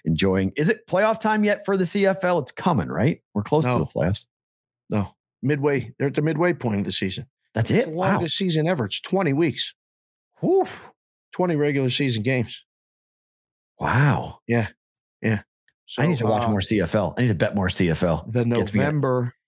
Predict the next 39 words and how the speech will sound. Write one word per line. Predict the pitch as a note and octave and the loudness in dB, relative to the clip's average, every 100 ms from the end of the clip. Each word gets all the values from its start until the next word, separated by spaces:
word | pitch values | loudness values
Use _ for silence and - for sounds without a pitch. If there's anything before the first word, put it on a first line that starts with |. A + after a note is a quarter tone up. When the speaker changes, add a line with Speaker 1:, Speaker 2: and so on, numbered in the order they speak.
| _ | _
Speaker 1:
get | A2+ | -2
me | G#2 | 0
out | |
of | F2 | 2
baseball. | F2+ A2 A2+ A2 G#2+ | 0 0 0 0 -2
Speaker 2:
um, | G2+ - _ _ _ _ _ _ _ _ _ - | -4 -6 _ _ _ _ _ _ _ _ _ -4
Nove-, | A2+ G2+ A#2 | -2 0 0
I | - - B2 | -2 -2 -2
think | - - | -2 -2
it's | C#3 | -2
Thanksgiving | - D#3+ D3 - D3+ C#3 G#2 | 0 0 0 0 0 0 0
weekend. | B2+ D#3+ - F#2 F#2+ _ _ _ - - - | -2 -2 -2 -2 -6 _ _ _ -20 -16 -4
Speaker 1:
Oh. | C#3+ B2 - - _ - | -2 -2 -4 -16 _ -4
Speaker 2:
It's | - | 0
usually | B2+ A#2 | 2 0
the | A2 | 0
Grey | G2 A#2+ B2+ | 0 0 0
Cup | - G#2 - _ _ _ _ _ _ - | -2 -8 -8 _ _ _ _ _ _ -6
final. | A2+ G2 E2+ | -4 -2 -6
Or | - _ _ _ _ _ | -12 _ _ _ _ _
Speaker 1:
Huh. | - - C#3 G#2+ | -6 0 2 2
Speaker 2:
the | |
week | A2 A2 | -2 -2
after. | G2+ G2 - G#2+ | -2 -2 -4 -6
Somewhere. | - C3 G#2 | -2 0 0
It's | - | 2
right, | D3 C3+ | 2 2
it's | B2+ - | -2 -2
right | C#3 C#3 | 0 0
around | C3 A#2+ | 0 2
there. | A#2 | 0
It's | A2 | 0
done | - E3 D#3 | 0 0 0
before | C3 C#3 | 0 -2
bowl | B2 B2 A2+ | 0 0 0
season. | - F#2 F#2+ G2 _ - - - - - - - - - - - - | -2 -4 -6 -8 _ -20 -20 -20 -20 -20 -20 -20 -20 -16 -16 -18 -4
Gabe | F3+ A3 D3+ | 0 0 0
loves | D#3+ F3 A#2+ | 0 0 0
it. | B2 | -6